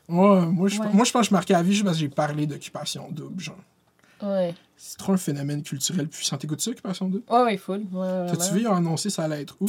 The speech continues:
Speaker 2: Ouais, à, en, à l'Ouest, là.
Speaker 1: Qu'est-ce que
Speaker 2: En,
Speaker 1: t'en penses ?
Speaker 2: dans l'Ouest. Ça, ben là, ils ont pas le choix, là.
Speaker 1: Mais t'as-tu vu, ils ont annoncé Love Island ?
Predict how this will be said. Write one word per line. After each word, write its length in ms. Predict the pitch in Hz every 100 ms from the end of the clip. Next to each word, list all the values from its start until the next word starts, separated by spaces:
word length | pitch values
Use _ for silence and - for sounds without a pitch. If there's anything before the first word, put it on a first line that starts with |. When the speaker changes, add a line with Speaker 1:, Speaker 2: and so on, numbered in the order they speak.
| 302
Speaker 2:
Ouais, 260 | 190 202 202
à, 580 | 185 175 170 127 160 165
en, 140 | 160
à 140 | - 165
l'Ouest, 380 | 165 269 -
là. 60 | 277 -
Speaker 1:
Qu'est-ce 180 | 170 190
que 40 |
Speaker 2:
En, 80 | 147
Speaker 1:
t'en 100 | 170
penses ? 120 | 180
Speaker 2:
dans 60 | 175
l'Ouest. 240 | 190 202 -
Ça, 240 | 175 156
ben 240 | 147 156
là, 120 | 151 151
ils 100 | 151
ont 60 |
pas 120 | -
le 60 | 156
choix, 280 | - 175 269
là. 120 | 277 - _
Speaker 1:
Mais 120 | 170
t'as-tu 280 | 170 165 -
vu, 80 | 190
ils 60 | 202
ont 60 |
annoncé 340 | 175 165 - 180
Love 260 | 170 165 156
Island ? 400 | 156 165 240